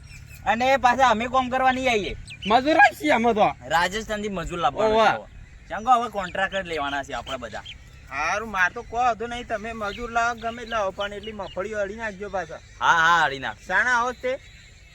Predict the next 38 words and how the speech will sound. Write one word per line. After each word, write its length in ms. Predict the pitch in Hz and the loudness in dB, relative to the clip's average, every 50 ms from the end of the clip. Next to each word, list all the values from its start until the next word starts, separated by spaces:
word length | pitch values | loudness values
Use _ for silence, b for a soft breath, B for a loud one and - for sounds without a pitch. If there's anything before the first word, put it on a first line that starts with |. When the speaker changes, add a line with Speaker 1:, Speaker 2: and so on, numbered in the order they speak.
| - | 2
Speaker 1:
આ 140 | 160 180 190 | 4 4 4
પટાઈ 580 | - - 208 208 190 - 233 240 247 240 233 226 | 6 4 0 0 2 4 4 4 4 2 0 0
ને 100 | 220 220 220 208 | 0 0 2 2
હજી 300 | 208 185 180 208 208 208 | 0 -2 -4 -4 -4 -4
મૂળાજીનું 600 | 202 190 185 185 202 202 196 208 208 208 208 202 | -4 -2 0 2 2 2 2 0 -2 0 2 4
Speaker 2:
એક 60 | 240 | 4
Speaker 1:
હવાનું. 160 | - - - 240 | 4 4 2 4
Speaker 2:
ઓર્ડર 160 | - 269 277 | 4 4 4
લીધેલો 460 | 269 247 202 165 220 262 294 302 294 | 4 2 2 2 2 4 4 2 2
છે, 180 | 277 285 262 226 | 4 4 4 4
હજી 160 | 180 233 269 | 4 0 -2
બીજા 240 | 226 247 233 262 269 | -2 0 0 0 0
પડ્યા 340 | - - 247 254 277 285 262 | 2 0 2 2 4 2 2
પણ 180 | 262 277 277 | 0 -4 -2
તમારા 400 | 240 247 214 202 240 262 247 233 | -2 -2 0 0 0 2 2 0
વશમાં 260 | 220 - 226 240 262 269 | 0 0 0 -2 0 2
લઈ 160 | 277 277 294 | 2 2 2
લઈએ 280 | 277 294 294 277 254 | 2 0 0 0 0
છીએ. 220 | 202 202 214 202 156 | -2 -2 0 0 2
Speaker 1:
હાવ. 240 | 156 180 170 135 - - - - - - - | 2 0 0 -4 -6 -12 -16 -20 -20 -18 -16
Speaker 3:
તે 60 | 147 | -16
હોજે 320 | 147 156 156 147 143 160 170 | -10 -8 -8 -8 -8 -6 -6
આવી 180 | 170 180 202 208 | -6 -6 -6 -4
જાઓ 220 | 220 214 220 226 | -4 -2 -2 -4
કા? 160 | 220 233 254 - | -6 -10 -12 -10
Speaker 1:
હોવ, 140 | - - 123 | -10 -10 -8
હોજે 300 | 127 - - 107 - - | -8 -8 -8 -10 -12 -14
આવી 140 | - 107 101 | -14 -14 -14
જાઓ. 120 | 92 - | -10 -6
Speaker 2:
હોજે 340 | - 247 277 254 214 247 311 | 0 2 2 2 4 2 2
નહીં, 240 | 277 285 302 277 208 185 | 4 4 4 4 4 4
વહેલા 280 | 220 226 208 214 247 262 | 6 6 6 6 4 2
હોજે, 340 | 214 185 226 233 202 202 240 | 2 2 2 2 0 0 -2
કોઈ 180 | - 269 262 | -2 0 2
તાર 140 | - 679 571 | 2 2 2
કાકો 300 | - 226 208 - 294 294 | 2 -2 0 2 4 8
હે 160 | 285 294 277 - - - - | 8 8 8 6 2 -2 2
કરશે? 280 | - 254 226 - 294 | 2 2 4 4 4